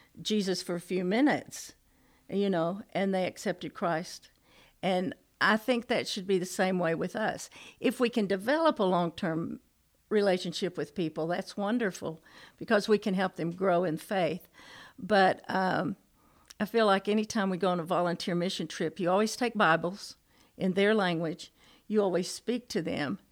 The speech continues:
and with genuine love. You, uh, accept what they have to go through, um, and you minister to them, whatever needs there are, physical needs, spiritual needs, uh, emotional needs, because they're in very difficult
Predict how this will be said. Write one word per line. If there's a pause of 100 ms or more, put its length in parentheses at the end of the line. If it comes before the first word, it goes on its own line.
(360)
and
with
genuine
love. (640)
You, (100)
uh, (100)
accept
what
they
have
to
go
through, (680)
um, (180)
and
you (200)
minister
to
them,
whatever
needs
there
are,
physical
needs,
spiritual
needs, (500)
uh, (160)
emotional
needs, (440)
because
they're
in
very
difficult